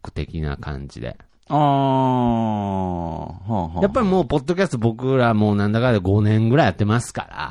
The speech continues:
Speaker 2: はいはいはい。
Speaker 1: 当然知ってましたよ。
Speaker 2: うんうんうん。
Speaker 1: ね、曲流しちゃいけないって。
Speaker 2: うんうんうんうん。
Speaker 1: 当然知ってたんですけどね。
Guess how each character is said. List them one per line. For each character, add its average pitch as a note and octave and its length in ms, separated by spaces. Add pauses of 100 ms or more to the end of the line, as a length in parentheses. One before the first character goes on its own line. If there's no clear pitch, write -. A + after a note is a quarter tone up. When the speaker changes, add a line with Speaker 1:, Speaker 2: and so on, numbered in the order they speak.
Speaker 2:
は F#2+ 60
い D#2+ 60
は D#2 80
い - 20
は D2 60
い。 - 40
Speaker 1:
当 D#3+ 260
然 G#3+ 180
知 - 140
っ - 40
て G3+ 100
ま G3 140
し - 80
た B2+ 100
よ。 D2+ 140 (360)
Speaker 2:
う A2 40
ん G#2 40 (140)
う - 40
ん F2+ 40
う - 20
ん。 - 20
Speaker 1:
ね、 D#3+ 200
曲 F#2+ 260
流 E2+ 60 (220)
し - 100
ち - 80
ゃ - 20
い - 100
け A#1 140
な - 140
い - 80
っ - 20
て。 - 40
Speaker 2:
う A2+ 40
ん G2 100
う - 40
ん - 20
う - 80
ん F2 40
う - 20
ん。 D2 60 (600)
Speaker 1:
当 C3 160
然 B2 140
知 - 120
っ - 40
て C3+ 120
た F#2 160
ん D2 60
で A#1 60
す - 100
け - 60
ど - 160
ね。 C2+ 240